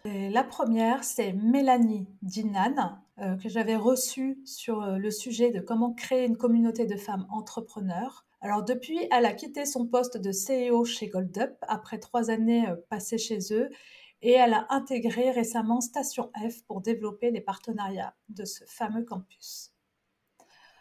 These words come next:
Ensuite, euh, Marion Tillou, fondatrice de Honorez-vous Guide, que j'avais reçue également, qui nous a parlé de son aventure et des dessous de l'entrepreneuriat, a réussi à atteindre l'objectif de sa campagne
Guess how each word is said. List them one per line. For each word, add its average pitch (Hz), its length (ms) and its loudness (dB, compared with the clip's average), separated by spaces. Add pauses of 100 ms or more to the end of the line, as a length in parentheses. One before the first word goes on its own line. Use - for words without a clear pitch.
(380)
Ensuite, 320 460 -2 (140)
euh, 208 320 4
Marion 294 460 4
Tillou, 302 580 -2 (180)
fondatrice 285 560 0
de 247 80 0
Honorez-vous 247 720 2
Guide, 233 520 2
que 240 60 -4
j'avais 220 240 0
reçue 240 460 0 (100)
également, 233 800 4
qui - 100 -10
nous 208 120 -6
a 202 60 -2
parlé 240 280 4
de 226 80 -2
son 226 180 0
aventure 247 600 2
et 226 180 2
des 202 540 -2
dessous 233 560 -2
de 185 100 -4
l'entrepreneuriat, 214 1000 -2 (460)
a 185 100 4
réussi 277 460 0
à 285 80 6
atteindre 285 260 2
l'objectif 233 640 -6
de 220 80 -6
sa 226 160 -4
campagne 247 480 0